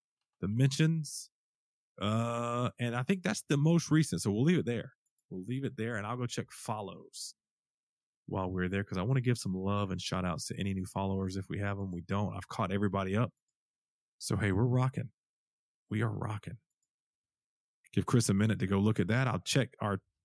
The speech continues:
Twitch chat. <laughs>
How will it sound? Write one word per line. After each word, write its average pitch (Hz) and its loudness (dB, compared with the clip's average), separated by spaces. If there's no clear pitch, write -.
Twitch - 2
chat. 120 0
<laughs> - 4